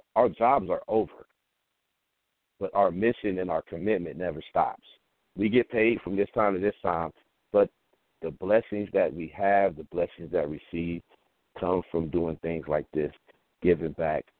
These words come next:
reaching, making other individuals better, sacrificing us for the betterment of our community.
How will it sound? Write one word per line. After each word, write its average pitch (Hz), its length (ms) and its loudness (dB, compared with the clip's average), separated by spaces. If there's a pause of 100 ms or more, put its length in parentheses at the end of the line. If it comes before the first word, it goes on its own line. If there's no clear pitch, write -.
(120)
reaching, 80 460 -4 (880)
making 92 300 2 (140)
other 80 140 -4
individuals 76 840 -4 (180)
better, 69 400 0
sacrificing 90 760 0
us 80 180 0 (680)
for 80 120 -2
the 71 100 -8
betterment 78 560 -2 (420)
of 73 160 -4
our 73 140 2
community. 76 680 -10